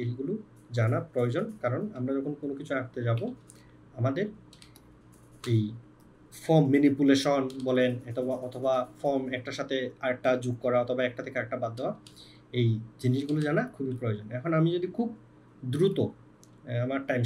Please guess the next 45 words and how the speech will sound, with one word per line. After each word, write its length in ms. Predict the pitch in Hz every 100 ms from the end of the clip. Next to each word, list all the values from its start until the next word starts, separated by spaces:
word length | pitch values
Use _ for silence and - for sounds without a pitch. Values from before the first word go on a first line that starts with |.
| 143
শেষ 100 | -
হয়ে 140 | 143 135
আসছে, 200 | 131 - 190
আমি 100 | 160 160 -
খুব 100 | 202
দ্রুত 160 | 185 185 175
একটা 140 | 185 175
যদি 140 | 170 175 - - - - 147
spaceship 640 | 151 - 202 196 - 156 -
অথবা 180 | 165 160 151
একটা, 200 | - 156 156 - 139 123
এ, 20 | 123 123
plane 200 | 165 165 160
যদি 120 | 156 151
আঁকতে 180 | 135 - 110
যাই, 100 | 110
তাহলে 260 | 117 139 147 160 160 127
বিভিন্ন 220 | 127 156 160
form 220 | 165 160
ব্যবহার 260 | 135 123 139 139
করে 100 | 127
এবং 100 | 135 139
কেটে 180 | 143 127
নিয়ে 120 | 117 113
কীভাবে 240 | 131 135 131
আঁকতে 140 | 120 107
পারি, 100 | 113 135
সেটা 120 | 127
একটু 140 | 127 - 143
দেখানোর 280 | 117 135 135
চেষ্টা 180 | 113 110
করব। 140 | 107 - - - - - - - -
তো 60 | 170 165
আমরা 180 | 170 160 202 - -
প্রথমে 300 | 180 233 226 196
যে 60 | 190
কাজটা 220 | 180 196
করব, 200 | 190 185 196
সেটা 140 | 190 165
হচ্ছে 160 | 160 180 151
আমরা 120 | 160
একদম 200 | 165 160 170 -
সরাসরি 440 | 180 175 175 160 - - - - -
plane 200 | 165 160
না 60 | 156